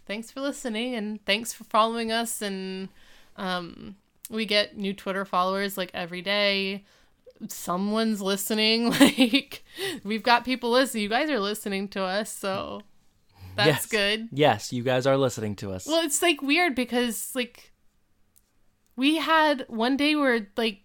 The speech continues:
Speaker 1: we had a lot more listens than we normally do, and it was like,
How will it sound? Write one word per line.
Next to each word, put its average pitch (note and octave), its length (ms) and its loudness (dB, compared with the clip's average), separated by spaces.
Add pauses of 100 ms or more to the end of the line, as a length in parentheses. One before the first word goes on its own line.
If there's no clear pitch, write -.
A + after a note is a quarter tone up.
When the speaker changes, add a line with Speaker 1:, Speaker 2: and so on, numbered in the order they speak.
(140)
Speaker 1:
we A#3+ 140 -2
had D#4+ 140 4
a D4 60 6
lot G#3 380 2
more G#3+ 160 0
listens A3 420 -2
than G#3 140 -2
we G3 80 0
normally G#3+ 440 0
do, F#3 240 -2
and F#3+ 80 -4
it G3+ 40 -6
was G3 140 -6
like, G3 220 -2